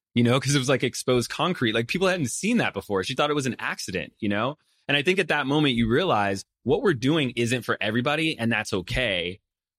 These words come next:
But that's why it's also important that we're targeting and we're reaching the people that do get us. And it's not everyone, and that's fine.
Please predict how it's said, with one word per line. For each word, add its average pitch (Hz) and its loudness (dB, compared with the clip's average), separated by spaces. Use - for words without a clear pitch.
But 107 2
that's 131 -4
why 151 0
it's 113 -4
also 135 -2
important 101 -2
that 104 -2
we're 117 2
targeting 104 0
and 107 0
we're 113 2
reaching 117 0
the 107 0
people 110 -2
that 92 -4
do 107 0
get 92 -4
us. - -8
And 123 0
it's 131 -4
not 160 0
everyone, 143 0
and 101 0
that's 101 -4
fine. 101 -8